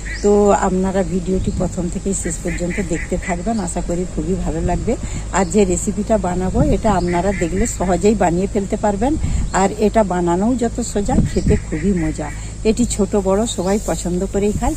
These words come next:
ছোটরা আবার বেশি পছন্দ করে। তো রেসিপিটি, রেসিপিটির নাম হচ্ছে গুড় কাঠি ভাজা, কেউ বলে সুটি ভাজা, যে যেই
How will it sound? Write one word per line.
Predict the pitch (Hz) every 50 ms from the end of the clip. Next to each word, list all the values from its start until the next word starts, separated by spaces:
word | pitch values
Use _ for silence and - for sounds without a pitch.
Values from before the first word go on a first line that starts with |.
| -
ছোটরা | - 208 170 185 190 180 196 202
আবার | 208 240 233 190 185
বেশি | 160 - - 247 - -
পছন্দ | 180 165 - 202 208 214 214 208 202
করে। | 220 220 277 370 - - - - - - - - - - -
তো | 196 196 185 185 185 180
রেসিপিটি, | 196 190 - - 226 190 240 226 - 269 349 403 - - - - - - - - 185
রেসিপিটির | 202 208 - - 202 247 254 - 262 262 226 208 190
নাম | 190 208 226
হচ্ছে | 240 226 - - 294 311 196 180
গুড় | 190 214 202 -
কাঠি | - 208 - - 220 208
ভাজা, | 233 214 202 277 370 - - - - - - -
কেউ | 208 208 202 208 190
বলে | 202 190 202 262 403 - -
সুটি | - 196 - - 165 139 143
ভাজা, | 151 135 147 151 139 - - - - - - - -
যে | 214 233 220 196
যেই | 208 208 220